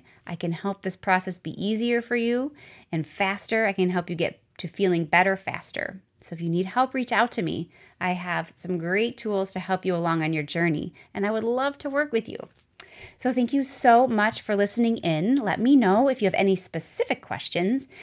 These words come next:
And remember that Ultimate Guide to Guilt-Free Self-Care can really help you with this task a lot. And join us on Facebook in the Life Designed community.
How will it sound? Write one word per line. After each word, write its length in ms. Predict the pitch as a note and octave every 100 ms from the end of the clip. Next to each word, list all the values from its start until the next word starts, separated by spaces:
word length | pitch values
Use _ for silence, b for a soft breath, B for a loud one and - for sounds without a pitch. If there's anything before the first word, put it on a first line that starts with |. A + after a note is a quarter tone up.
| B B
And 140 | A3
remember 640 | A3 G#3+ B3+ C#4+ A3+ F3+ F#3+
that 280 | F#3 E3+ - -
Ultimate 400 | F#3+ A3+ B3 G3
Guide 300 | F#3 F3+ F#3
to 80 | F3
Guilt-Free 400 | F#3 - G#3 F#3
Self-Care 460 | - D3+ - C4
can 160 | C4 G#3+
really 180 | E3+ E3+
help 340 | - D#3+ -
you 220 | A#3 B3+
with 260 | B3 A3+ A3+
this 300 | A3+ A3+ -
task 480 | - G#3 B3+ - - -
a 100 | F3+
lot. 420 | E3+ A#3 F#4+ - B B B B -
And 480 | F#3+ F#3 F3+ F3+ E3+ - _ -
join 300 | F3 G#3+ F#4
us 280 | - - -
on 180 | F#3 E3+
Facebook 460 | E3+ A#3 - D#3 -
in 120 | F3+
the 80 | F3
Life 280 | D#3+ D3+ -
Designed 440 | G3+ C#3 D3 D#3+
community. 580 | - C4 G4+ D#3 -